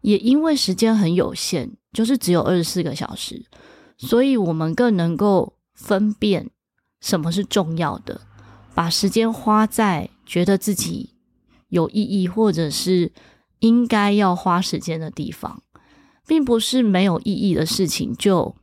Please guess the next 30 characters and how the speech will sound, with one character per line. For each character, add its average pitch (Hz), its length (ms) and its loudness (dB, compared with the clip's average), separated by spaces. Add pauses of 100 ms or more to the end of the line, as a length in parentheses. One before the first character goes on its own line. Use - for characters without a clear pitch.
没 160 160 -2
意 170 300 0
义 160 60 0
哦。 175 120 0 (880)
<laughs> - 920 -20
就 262 140 2
好 214 200 2
比 190 460 0 (600)
我 190 120 0
虽 240 260 2
然 185 480 2 (360)
生 240 300 2
活 185 160 2
比 160 100 0
较 180 200 2
紧 - 240 -6
凑， - 380 -4
其 233 140 2
实 254 80 2
我 247 120 4
很 180 140 2
不 - 100 2
喜 170 200 0
欢 180 200 2
讲 156 200 -4
“忙 165 420 -4
碌” 196 180 2
这 175 120 -2
个 170 100 -4
字， - 380 -4